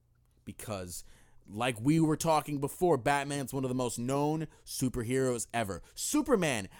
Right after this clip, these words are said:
out of the, out of the crossover, the Elseworld crossover, got the biggest flame out of that show because he wasn't Superman. He got nerfed so hard that Krypto could have kicked him in the nut, and that would have been it for Superman.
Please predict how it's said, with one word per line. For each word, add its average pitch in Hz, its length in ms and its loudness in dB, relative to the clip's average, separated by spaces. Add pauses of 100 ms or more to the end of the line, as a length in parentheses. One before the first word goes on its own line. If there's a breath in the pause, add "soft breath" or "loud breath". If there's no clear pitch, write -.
(120 loud breath)
out 190 200 2
of 165 180 -2
the, 180 320 -4 (160 soft breath)
out 185 160 2
of 185 100 4
the 160 100 6
crossover, 156 640 4
the 113 200 -8
Elseworld 220 580 4
crossover, 170 640 0
got 139 180 0
the 139 80 0
biggest 190 380 0
flame 202 380 2
out 175 140 4
of 160 80 2
that 170 220 2
show 208 440 2 (220 loud breath)
because 143 300 0
he 147 100 -2
wasn't 156 420 2
Superman. 101 640 -4 (140 soft breath)
He 196 160 -4
got 185 220 6
nerfed 170 380 0
so 190 380 2
hard 185 460 6 (220 loud breath)
that 160 220 4
Krypto 214 500 6
could 170 160 0
have 147 120 2
kicked 208 260 2
him 190 120 4
in 175 100 0
the 151 60 2
nut, 180 340 6 (220 soft breath)
and 120 160 0
that 175 140 10
would 180 100 8
have 147 60 6
been 135 200 4
it 165 160 -2
for 131 140 -2
Superman. 90 580 -6